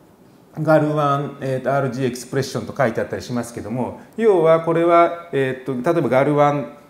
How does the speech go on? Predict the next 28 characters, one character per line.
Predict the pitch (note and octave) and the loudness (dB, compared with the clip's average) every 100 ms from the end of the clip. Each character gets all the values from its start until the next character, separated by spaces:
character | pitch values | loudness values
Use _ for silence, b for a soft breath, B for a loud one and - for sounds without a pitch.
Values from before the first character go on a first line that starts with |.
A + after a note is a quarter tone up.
| _ | _
な | - C#3 | -6 -6
ん | C#3+ | -4
と | |
か | A#2+ | -6
っ | |
て | A2 - | -6 -2
書 | |
い | C3+ | -2
て | G#2+ | -2
あ | |
っ | - | -2
た | B2+ | 0
ら、 | A#2 B B B | 0 B B B
え | C#3 B2 | -4 -2
ー、 | |
ガ | B2 C#3+ | 2 2
ル | E3 | 2
ワ | E3 E3 | 2 0
ン | E3 | -2
と | D#3+ | -2
い | C3+ | -2
う | |
遺 | B2+ | -2
伝 | D#3 D#3 | -2 -2
子 | B2 - | -2 -4
を | C#3 | -2
ノ | C#3 | -2
ッ | C#3 | -4